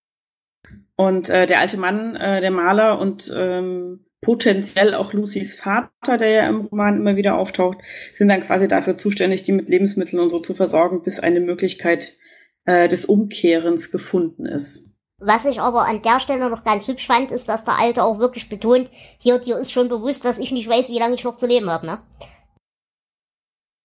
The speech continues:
Speaker 1: Genau. Ähm, das ist, das fand ich auch gut, dass er sagt, du, ich kann es nicht garantieren, aber naja,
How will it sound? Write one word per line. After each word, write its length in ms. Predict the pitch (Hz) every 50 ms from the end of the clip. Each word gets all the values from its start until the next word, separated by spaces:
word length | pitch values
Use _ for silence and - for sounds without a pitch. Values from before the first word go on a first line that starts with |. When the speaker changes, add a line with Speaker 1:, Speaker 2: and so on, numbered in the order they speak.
| - -
Speaker 1:
Genau. 480 | - - 240 180 156 156 151 - - - -
Ähm, 360 | - 190 190 196 196 202 196
das 200 | - 240 247 -
ist, 220 | - 294 285 - -
das 120 | 247 247
fand 160 | - 302 262 247
ich 80 | 240
auch 200 | - 247 - -
gut, 200 | - 285 320 -
dass 120 | 381 330 -
er 80 | 277
sagt, 160 | 254 262 269
du, 60 | 285 202
ich 260 | 240 - - - -
kann 140 | - 233 233
es 120 | 247 -
nicht 160 | 254 247 -
garantieren, 400 | - 220 214 202 202 202 311 294
aber 140 | 269 220 214
naja, 340 | 196 190 190 202 214 220